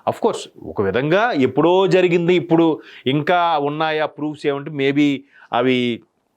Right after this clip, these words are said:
డిలీట్ అయిపోవచ్చు, దాన్ని పర్టికులర్గా సేవ్ చేసుకోకపోతే ప్రూఫ్స్ లేకపోవచ్చు,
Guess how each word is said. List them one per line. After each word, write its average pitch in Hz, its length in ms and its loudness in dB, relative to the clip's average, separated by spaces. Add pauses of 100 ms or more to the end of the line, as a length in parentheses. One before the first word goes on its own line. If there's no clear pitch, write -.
(460)
డిలీట్ 135 340 2
అయిపోవచ్చు, 139 580 2 (260)
దాన్ని 135 240 -2
పర్టికులర్గా 135 400 0
సేవ్ 131 300 0
చేసుకోకపోతే 131 420 0
ప్రూఫ్స్ 127 380 -2
లేకపోవచ్చు, 131 640 0